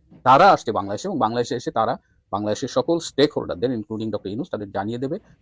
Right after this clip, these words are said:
যে একটি ইনক্লুসিভ নির্বাচন তারা চায়। এবং বাংলাদেশের ব্যাপারে আসলে ট্রাম্প এখন ভারতের চোখ দিয়ে দেখবেন। এর আগে আপনারা জানেন যে গত তেরোই ফেব্রুয়ারি নরেন্দ্র মোদী হোয়াইট হাউসে গিয়েছিলেন, ট্রাম্পের সাথে মিটিং করেছেন। সেদিন ট্রাম্প সবার সামনে বলেছিলেন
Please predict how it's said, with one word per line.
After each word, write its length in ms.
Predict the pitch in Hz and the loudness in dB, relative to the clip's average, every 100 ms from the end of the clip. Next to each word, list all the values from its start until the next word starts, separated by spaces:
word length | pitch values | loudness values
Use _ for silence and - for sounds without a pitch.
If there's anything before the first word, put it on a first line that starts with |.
| - | -8
যে 120 | 107 | -6
একটি 460 | - - _ 156 180 - _ - - - | -4 -6 _ -4 -4 -10 _ -20 -18 0
ইনক্লুসিভ 540 | 135 123 151 147 156 | 0 4 2 4 2
নির্বাচন 440 | 123 107 110 131 | 2 0 0 -2
তারা 240 | 131 98 92 | -2 0 0
চায়। 280 | - 92 - _ _ _ _ _ _ | 0 -2 -4 _ _ _ _ _ _
এবং 220 | 113 139 - _ | 0 0 0 _
বাংলাদেশের 540 | 107 135 151 151 185 156 | 4 6 6 4 2 4
ব্যাপারে 360 | 127 135 147 | 4 6 6
আসলে 300 | 131 - 143 - _ _ | 4 2 -2 -2 _ _
ট্রাম্প 280 | - 127 156 - | 4 4 4 -2
এখন 300 | - 135 160 - _ _ _ _ _ _ _ _ _ _ _ - | 0 0 -2 -6 _ _ _ _ _ _ _ _ _ _ _ -4
ভারতের 400 | - 143 151 147 | 4 6 6 2
চোখ 160 | 135 | 2
দিয়ে 180 | 110 110 | 0 -2
দেখবেন। 320 | 95 - 143 | -2 -2 0
এর 140 | - 143 | 4 4
আগে 140 | 143 | 6
আপনারা 260 | 143 143 135 | 6 6 4
জানেন 340 | 120 131 139 | 4 2 -2
যে 160 | 135 139 | 0 0
গত 180 | 123 127 | -2 -4
তেরোই 360 | - 123 143 | -2 0 2
ফেব্রুয়ারি 500 | 131 127 123 123 127 123 | 0 -2 2 0 0 -4
নরেন্দ্র 360 | 107 120 120 | -4 -2 -2
মোদী 200 | 120 117 123 _ _ - | -2 -6 -8 _ _ 2
হোয়াইট 200 | 123 143 | 4 4
হাউসে 180 | 143 | 2
গিয়েছিলেন, 340 | 120 113 120 120 | 0 -2 -4 -2
ট্রাম্পের 240 | - 110 | -4 -4
সাথে 200 | - 117 | -6 -6
মিটিং 220 | 110 107 | -6 -6
করেছেন। 280 | 117 113 113 | -2 -2 -2
সেদিন 280 | 107 123 135 | -4 -2 0
ট্রাম্প 280 | 131 120 113 | 0 -2 -2
সবার 240 | - 127 | 0 0
সামনে 260 | 123 117 110 | 0 -4 -4
বলেছিলেন 440 | 98 107 107 104 | -6 -8 -6 -8